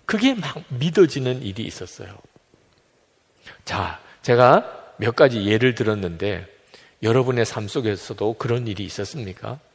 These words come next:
그렇다면 여러분은 주님의 음성을 벌써 여러 번 들으신 거예요. 주님이 아니면 절대로 이런 일이 일어날 수가 없어요.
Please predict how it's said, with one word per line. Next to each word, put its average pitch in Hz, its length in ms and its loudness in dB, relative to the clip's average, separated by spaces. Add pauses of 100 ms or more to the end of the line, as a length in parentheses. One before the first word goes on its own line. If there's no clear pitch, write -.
(1300)
그렇다면 135 420 -2
여러분은 120 440 -4
주님의 156 340 -4
음성을 139 380 -4
벌써 110 400 -4
여러 131 380 -6
번 196 220 -8
들으신 110 420 -14
거예요. - 160 -20 (1500)
주님이 269 420 2
아니면 143 460 0
절대로 196 460 -2
이런 185 380 0
일이 147 220 -4
일어날 135 420 -4
수가 147 240 -8
없어요. 101 440 -10